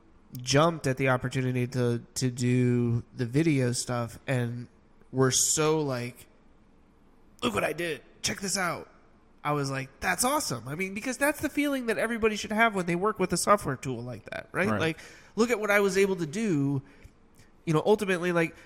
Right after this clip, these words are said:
Speaker 1: maybe I didn't have a specific idea when I came in here, but the tool helped me to figure out something cool that I could do with it. Or I knew exactly what I wanted, and the tool made it so that I was able to do what I wanted. Like, those are,
Speaker 2: Right.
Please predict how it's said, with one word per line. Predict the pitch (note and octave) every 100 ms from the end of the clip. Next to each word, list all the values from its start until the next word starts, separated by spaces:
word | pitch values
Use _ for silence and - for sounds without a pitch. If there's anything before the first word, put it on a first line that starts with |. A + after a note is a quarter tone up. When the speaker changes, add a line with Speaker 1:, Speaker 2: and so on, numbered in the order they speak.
| - -
Speaker 1:
maybe | F3 F#3+
I | F3+
didn't | F3+ G3 F#3
have | E3 C#3+
a |
specific | - D3+ D#3 D3+ D3
idea | C#3 C#3 C#3
when | C3+
I | B2+
came | C#3 C#3+
in | F#3+
here, | C#3+ C3 C#3+
but | C#3+ C3+
the | A2+
tool | - D3+ C#3+
helped | C#3+ C#3
me |
to | B2+
figure | C#3+ C3+ C3
out | E3 -
something | C3+ C3
cool | - C3
that | A#2 A#2
I |
could | A#2+ A2+
do | A#2+
with | A#2 C3
it. | F3+ -
Or | F#3 G3 F3+ D#3
I | D#3+
knew | F#3
exactly | F3 F#3+ A#3+ F#3+
what | C#3+
I | B2+
wanted, | B2+ C3+ D3 D#3+
and | D3+
the | D3
tool | F#3 F#3+ F3
made | D#3 D3+
it | D#3
so | - D#3
that | C#3+
I |
was | C#3 C3
able | B2+ C#3+
to | D3
do | C#4 C#4+
what | D3
I | B2
wanted. | A#2 B2+ - -
Like, | D#3 - -
those | E3+ F3 E3
are, | F3 F3
Speaker 2:
Right. | G2